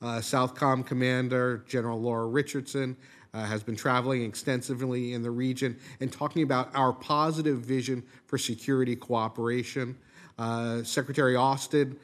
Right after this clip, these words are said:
uh, participated in the, uh, Hemispheric Defense Ministerial in Brazil earlier this year, to further that message about a positive vision of democratic security cooperation,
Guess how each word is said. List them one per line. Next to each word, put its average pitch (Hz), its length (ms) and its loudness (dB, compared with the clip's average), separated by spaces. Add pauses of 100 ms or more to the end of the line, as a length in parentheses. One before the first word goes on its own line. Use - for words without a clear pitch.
(260)
uh, 120 200 -2
participated 131 840 0
in 120 160 -2
the, 117 320 -2 (340)
uh, 110 200 -4
Hemispheric 131 760 2
Defense 127 380 -2
Ministerial 131 800 2 (220)
in 110 120 -4
Brazil 135 640 2
earlier 131 360 0
this 127 280 -4
year, 127 380 0 (320)
to 110 280 0
further 156 440 4
that 131 240 0
message 127 480 -2
about 113 420 -4 (240)
a 107 140 -10
positive 139 540 0
vision 127 320 0
of 104 140 -6
democratic 120 580 -2
security 120 440 -6
cooperation, 110 840 -8